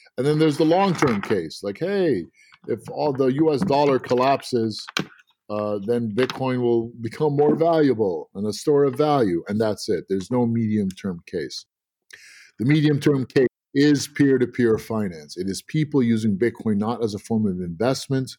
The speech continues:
or a form of speculation or to buy weed <laughs> online. It's, you people are using it as a way to convert, transport, and utilize money, access any financial network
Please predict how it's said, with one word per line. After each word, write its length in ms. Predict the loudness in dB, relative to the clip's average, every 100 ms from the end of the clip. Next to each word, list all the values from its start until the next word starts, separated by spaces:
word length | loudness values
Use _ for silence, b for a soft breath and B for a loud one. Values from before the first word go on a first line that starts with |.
| b b b -4
or 80 | -4
a 60 |
form 260 | -2 -2 -2
of 80 | -4
speculation 920 | -4 -4 -4 -2 0 0 -2 -4 -4 b b b -10
or 80 | -6
to 80 | -2
buy 220 | 0 2
weed 300 | 2 2 2
<laughs> 100 | 0
online. 460 | 0 2 2 0 -2
It's, 240 | -6 -10 -18 B B B -6
you 180 | -4
people 320 | 0 0 4 2
are 140 | 2
using 460 | 2 2 2 0 0
it 200 | 0 -2
as 140 | -4
a 40 |
way 520 | -4 0 2 4 0 -4 b b b b
to 240 | -6 -6 -4
convert, 560 | -4 -2 2 2 4 0 -6
transport, 800 | -2 0 0 -2 0 2 2 -2 -10
and 200 | -8 -2
utilize 600 | 0 2 2 2 0 0
money, 360 | 0 0 0 -2
access 400 | -2 -4 -4 -6 -4
any 200 | 0 0
financial 640 | 0 -2 0 -2 -2 -2 -2
network 360 | -2 -2 -4